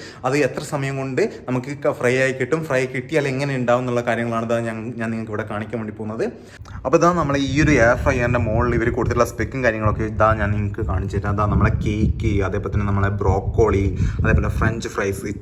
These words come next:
ചിക്കൻ തുടങ്ങി എല്ലാം നമുക്ക് ഇതിനകത്ത് പ്രിപ്പയർ ചെയ്യാൻ പറ്റും. അത് മാത്രമല്ല ഇതിന് വന്നിട്ട് മൊബൈൽ ആപ്ലിക്കേഷനും അവൈലബിൾ ആണ്. അപ്പോൾ ഇതാ ഞാൻ വളരെ സിമ്പിളായിട്ട് ഇതാ നമ്മൾ ഈ ഒരു എയർ ഫ്രയർ യൂസ് ചെയ്തിട്ട് ഇതാ നേരെ ഫിഷ് എടുത്തിട്ട് ഇതിനകത്തേക്ക് വെക്കാൻ വേണ്ടി പോവാണ്. യെസ്, അങ്ങനെ ഇതാ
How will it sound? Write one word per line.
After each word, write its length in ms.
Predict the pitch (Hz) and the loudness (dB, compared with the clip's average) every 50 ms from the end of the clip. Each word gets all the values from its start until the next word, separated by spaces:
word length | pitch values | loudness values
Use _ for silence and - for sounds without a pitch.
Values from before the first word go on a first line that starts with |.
| - | -10
ചിക്കൻ 420 | - 131 - - - - 220 214 208 - - - | -10 -10 -12 -14 -8 -6 -4 -4 -4 -4 -4 -4
തുടങ്ങി 240 | 135 139 170 185 196 202 | -4 -4 -2 0 0 2
എല്ലാം 280 | 214 226 233 240 233 202 | 2 2 4 4 2 2
നമുക്ക് 200 | 175 165 143 - 123 | 0 0 0 0 2
ഇതിനകത്ത് 220 | 131 131 - - - | 4 4 2 2 0
പ്രിപ്പയർ 220 | 123 117 - 117 117 | -2 0 2 2 2
ചെയ്യാൻ 140 | 113 110 110 | 2 2 0
പറ്റും. 160 | 104 104 120 - 107 | 0 2 2 2 2
അത് 80 | 104 - 110 110 | 2 2 2 2
മാത്രമല്ല 360 | 110 117 - 127 117 107 101 104 - | 2 2 2 2 2 2 2 2 2
ഇതിന് 140 | - - 104 | 2 2 0
വന്നിട്ട് 240 | 104 104 101 147 185 - - - - - - - 185 | 0 0 0 0 -2 -2 -4 -8 -10 -10 -2 2 4
മൊബൈൽ 240 | 196 190 208 202 190 139 135 | 6 6 6 4 4 2 0
ആപ്ലിക്കേഷനും 540 | 131 - 170 151 170 170 170 - 180 185 170 104 107 | 0 0 0 4 4 4 4 2 0 0 0 0 0
അവൈലബിൾ 360 | 104 113 113 113 104 101 95 92 | 0 2 0 0 0 -2 -2 0
ആണ്. 120 | 95 - - - - - - - - - - - | 0 0 0 -2 -4 -8 -14 -18 -18 -14 -4 2
അപ്പോൾ 140 | 202 226 208 | 2 2 4
ഇതാ 100 | 226 240 240 226 220 | 4 4 4 2 -2
ഞാൻ 100 | 220 226 220 | -2 0 2
വളരെ 200 | 226 240 247 262 - | 2 2 2 0 -2
സിമ്പിളായിട്ട് 400 | 208 175 156 156 143 139 131 139 | -2 -2 2 2 2 2 2 0
ഇതാ 120 | 147 139 143 143 | -2 -2 -2 -2
നമ്മൾ 140 | 131 120 123 131 | -2 -4 -6 -6
ഈ 20 | 127 127 | -4 -2
ഒരു 60 | 127 131 123 | 0 2 2
എയർ 160 | 117 123 135 | 2 0 0
ഫ്രയർ 240 | - 143 123 117 113 117 | -2 -2 -2 -2 -2 -4
യൂസ് 200 | 113 110 110 113 104 113 | -4 -4 -6 -6 -6 -6
ചെയ്തിട്ട് 220 | 117 113 110 143 | -6 -4 -4 -2
ഇതാ 120 | - 117 120 120 110 | 2 2 2 2 2
നേരെ 420 | 104 101 104 107 113 123 139 143 151 139 - - | -4 -6 -6 -6 -4 -2 0 0 0 -2 -4 -8
ഫിഷ് 200 | - 104 - - - | -10 -8 -8 -6 -6
എടുത്തിട്ട് 240 | 127 113 117 - 147 170 | -4 -4 -2 -2 0 -2
ഇതിനകത്തേക്ക് 360 | 127 113 104 101 117 117 110 101 | 0 0 0 0 0 0 0 -2
വെക്കാൻ 180 | - - 117 113 | -2 -2 -4 -4
വേണ്ടി 140 | 113 107 98 - | -4 -4 -2 -2
പോവാണ്. 240 | 101 101 104 95 214 254 - - - - - - - - - - - - - - - - - - - - - - - - - - - - - 165 | 0 0 0 0 -2 -4 -8 -14 -18 -20 -20 -20 -20 -20 -20 -16 -12 -8 -8 -6 -6 -6 -8 -8 -10 -12 -12 -12 -12 -14 -14 -16 -14 -4 0 2
യെസ്, 140 | 160 156 165 | 2 2 2
അങ്ങനെ 160 | 156 156 160 160 | 0 0 0 4
ഇതാ 100 | 147 156 | 4 4